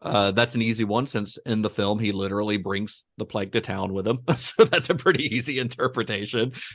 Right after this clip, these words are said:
Uh, remember, Nosferatu was released in nineteen twenty-two, just as the Spanish flu pandemic of nineteen eighteen was winding down. So the people who saw this film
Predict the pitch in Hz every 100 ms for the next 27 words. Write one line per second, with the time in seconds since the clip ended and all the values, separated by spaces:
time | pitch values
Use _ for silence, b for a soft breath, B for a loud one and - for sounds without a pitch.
0 | - - 127 127 151 185 147 151 147 139
1 | 143 123 123 113 117 - 104 104 107 -
2 | 107 95 135 110 117 113 104 104 - -
3 | 113 104 - - - 170 196 139 110 104
4 | 98 101 104 98 101 98 98 131 147 131
5 | 107 98 95 92 92 92 92 98 143 135
6 | 120 110 170 170 127 - 151 165 127 -
7 | 113 104